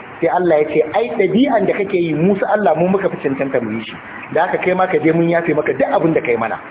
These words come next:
Sai ya shiga aljanna. Wannan shine sakamakon mai afuwa. Da haka yan uwa masu albarka, akwai wasu ɗabi'u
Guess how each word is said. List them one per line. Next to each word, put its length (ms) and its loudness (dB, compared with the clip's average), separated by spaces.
Sai 160 4
ya 20 2
shiga 300 0
aljanna. 320 -2
Wannan 260 0
shine 260 2
sakamakon 480 -2
mai 120 0
afuwa. 360 0
Da 140 2
haka 120 0
yan 140 2
uwa 120 4
masu 220 0
albarka, 460 0
akwai 260 2
wasu 260 0
ɗabi'u 540 0